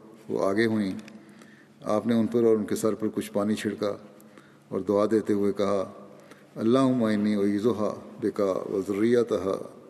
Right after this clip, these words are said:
من الشیطان الرجیم، اے اللہ، اس کو اور اس کی اولاد کو شیطان مردود سے تیری پناہ میں دیتا ہوں۔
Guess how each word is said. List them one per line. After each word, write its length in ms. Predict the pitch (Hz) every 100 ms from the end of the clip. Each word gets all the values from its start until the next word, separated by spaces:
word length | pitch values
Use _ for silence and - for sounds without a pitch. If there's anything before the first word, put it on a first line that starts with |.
| -
من 120 | 107 104
الشیطان 600 | 95 107 98 95 98 104
الرجیم، 420 | 101 98 98 101 - - - - - - - -
اے 200 | 110 113
اللہ، 280 | 110 117 110 117 - - -
اس 180 | 95 -
کو 140 | 120
اور 80 | 113
اس 120 | 104
کی 120 | 117
اولاد 300 | 110 107 104
کو 180 | 110 113
شیطان 320 | 104 101 104
مردود 340 | 107 98 107 101
سے 140 | 107
تیری 160 | 110 104
پناہ 220 | 104 107 113
میں 140 | 107
دیتا 260 | 95 95 101
ہوں۔ 160 | 95